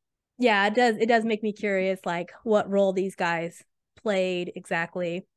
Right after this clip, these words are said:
Um, so that's only mildly interesting, but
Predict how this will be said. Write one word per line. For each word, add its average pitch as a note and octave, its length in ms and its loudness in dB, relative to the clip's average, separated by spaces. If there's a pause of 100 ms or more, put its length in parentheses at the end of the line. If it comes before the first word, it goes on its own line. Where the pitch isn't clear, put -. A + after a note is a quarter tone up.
(1080)
Um, F#3+ 460 -2
so C#4+ 280 4
that's F#4 280 2
only C#4 320 0
mildly G3+ 800 -2
interesting, F3+ 840 -6
but G#3 220 2